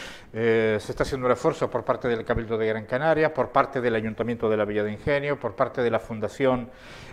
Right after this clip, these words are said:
eh, para la Promoción del Empleo, la Formación Profesional, el Movimiento Cooperativo.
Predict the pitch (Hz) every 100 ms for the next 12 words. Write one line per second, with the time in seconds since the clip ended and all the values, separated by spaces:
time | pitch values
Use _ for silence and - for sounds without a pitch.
0 | - 113 113 110 117 113 - 107 107 -
1 | 127 127 117 113 110 107 104 101 - 151
2 | 190 190 190 180 123 - 104 101 120 104
3 | 104 107 110 120 117 110 107 120 117 117
4 | 104 107 107 170 185 196 208